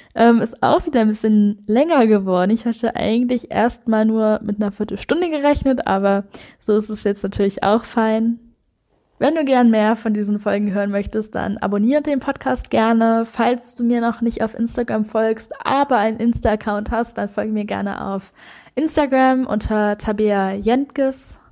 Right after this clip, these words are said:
Und ja, falls du jemanden in deinem Leben hast, der diesen Podcast mögen könnte, dem dieser Inhalt von diesem Podcast vielleicht gefallen könnte, dann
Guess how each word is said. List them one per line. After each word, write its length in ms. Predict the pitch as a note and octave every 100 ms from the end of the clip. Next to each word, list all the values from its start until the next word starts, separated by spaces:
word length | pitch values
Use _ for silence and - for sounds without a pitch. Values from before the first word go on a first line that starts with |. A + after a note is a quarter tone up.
| - _ _ _ _ _ _
Und 460 | - A3 G#3+ G#3+ -
ja, 280 | G#3+ G#3 F#3+
falls 240 | - C4+ C#4
du 80 |
jemanden 400 | C4+ C4 C4 B3
in 80 | A3
deinem 200 | G#3+ G#3+
Leben 280 | A3 A3 G#3+
hast, 360 | G#3+ G#3+ - G#3
der 580 | F#3+ F#3+ F#3+ F#3+ G3
diesen 760 | G#3+ A3 G#3+ G#3+ G#3 G3+ G3 G3 _ _
Podcast 840 | - A3 A3 - G3+ G3+ G3+ - - -
mögen 340 | A#3+ C4+ B3+
könnte, 500 | B3 A#3+ A#3 A#3+ A#3
dem 340 | G#3+ G3+ G3+ G3+ - - _
dieser 180 | A3 G#3
Inhalt 280 | A#3 C4+ B3+
von 100 | A#3
diesem 200 | A3+ A3
Podcast 640 | A3 A3+ - G#3 G#3 -
vielleicht 220 | - F#3+
gefallen 380 | G3+ - A3+ A#3
könnte, 340 | A#3 A3+ A3 G#3+
dann 420 | F#3+ F#3+ G3